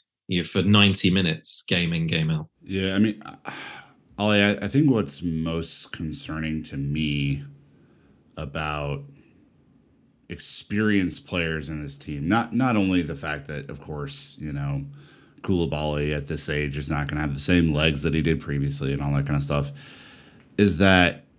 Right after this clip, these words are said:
Speaker 2: there were many players, you mentioned three of them, but there were more than that today, who just took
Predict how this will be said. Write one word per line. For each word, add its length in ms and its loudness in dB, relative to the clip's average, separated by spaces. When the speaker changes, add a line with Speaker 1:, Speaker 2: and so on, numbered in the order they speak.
Speaker 2:
there 200 4
were 340 4
many 380 4
players, 480 -6
you 60 -6
mentioned 360 -4
three 180 -4
of 120 -2
them, 200 -4
but 140 -8
there 100 -6
were 120 -4
more 240 -2
than 140 -4
that 200 -2
today, 480 -4
who 140 2
just 420 2
took 380 0